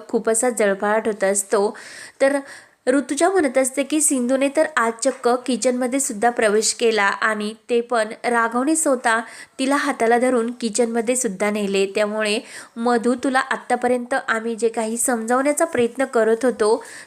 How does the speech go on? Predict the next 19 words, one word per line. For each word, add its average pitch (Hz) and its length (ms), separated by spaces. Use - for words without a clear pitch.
तू 269 60
आमचे 277 280
काही 294 360
ऐकले 233 400
नाही, 247 360
स्वतःच्याच 254 560
पायावर 233 440
तू 269 60
कुऱ्हाड 240 400
मारून 220 400
घेतली, 208 400
त्यामुळे 240 340
आता 247 320
तू 247 220
जे 247 120
करायचे 254 460
ते 294 120
करू 226 300
शकते." 208 600